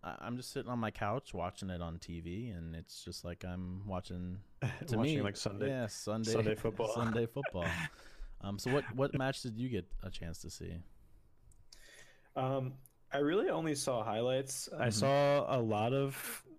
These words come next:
Speaker 2: you know, talking, uh, which is kind of par for competitive Call of Duty. Um, but I think the, the biggest surprises to me were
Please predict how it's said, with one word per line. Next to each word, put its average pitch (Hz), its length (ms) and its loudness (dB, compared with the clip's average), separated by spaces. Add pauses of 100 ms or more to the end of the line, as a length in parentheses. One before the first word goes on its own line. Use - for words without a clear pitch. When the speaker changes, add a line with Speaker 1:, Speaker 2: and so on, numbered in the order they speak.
(180)
Speaker 2:
you 123 180 4
know, 107 540 4
talking, 123 520 2 (320)
uh, 104 580 4
which 113 300 2
is 113 120 2
kind 113 180 2
of 110 80 0
par 110 180 2
for 110 300 2
competitive 107 640 0
Call 107 220 0
of 101 100 -2
Duty. 107 400 0 (680)
Um, 104 520 -2 (560)
but 127 140 0
I 127 80 2
think 170 240 -2
the, 220 260 4
the 139 80 2
biggest 135 380 2
surprises 123 640 0
to 120 60 2
me 120 640 2
were 107 560 4